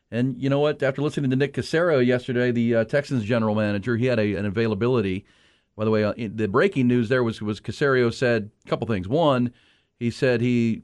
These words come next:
he has no intention of leaving. He said he didn't know where that comes from. He, he's embarrassed to have to address it. He's not planning to leave 'cause that had,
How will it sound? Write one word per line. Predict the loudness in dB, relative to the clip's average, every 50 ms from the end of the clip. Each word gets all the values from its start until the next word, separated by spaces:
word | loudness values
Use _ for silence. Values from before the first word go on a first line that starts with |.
| _ -14 -6
he | -2 -2
has | -2 0 0 0
no | 0 2 2
intention | 2 2 0 0 0 0 -4 -4
of | -2
leaving. | 0 0 0 0 -2 -6 -10 -10 -10
He | -8
said | -6 -2 0
he | 0
didn't | 2 2 2
know | 2 2
where | 2 2 2
that | 0 -2 -2 -2
comes | -2 0 0 -2 -2
from. | -2 -2 0 0 0
He, | -2 -4 -6 -10 -14 -10
he's | -8 -6
embarrassed | -2 0 0 0 0 -2
to | -2 -2
have | -2 -2 -2
to | -4
address | -6 -2 0 0 0 0 -2 -4
it. | -6 -6
He's | -6 -4
not | -2 -2 -2 -2 -4 _ _ -10
planning | -6 -4 -2 -2 -4 -4
to | -6
leave | -4 -2 -2 -2 -2 -4 -6
'cause | -4 -2
that | 0 0 0
had, | -2 -6 -8 -10